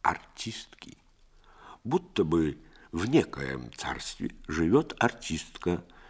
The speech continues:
и вот шайка врагов её травит,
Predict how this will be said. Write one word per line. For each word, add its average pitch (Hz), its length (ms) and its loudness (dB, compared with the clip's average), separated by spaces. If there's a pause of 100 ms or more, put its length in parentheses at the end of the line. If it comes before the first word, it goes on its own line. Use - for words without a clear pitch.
(260)
и - 380 2
вот 107 440 2 (220)
шайка 65 800 4
врагов 78 640 0
её 85 280 -2
травит, 117 640 2